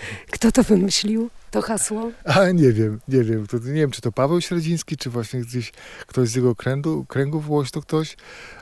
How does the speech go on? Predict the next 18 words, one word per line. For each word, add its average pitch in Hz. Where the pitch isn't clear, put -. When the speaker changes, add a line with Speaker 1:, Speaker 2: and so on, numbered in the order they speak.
Speaker 2:
E, 139
nasze 151
biebrzańskie 143
hasło 147
to 135
było 131
„Jedź 139
łoś 131
ostrożnie”. 147
No, 117
gapiszony 135
to 135
jest 131
tutaj 127
mój 127
wymysł 135
z -
tymi, 127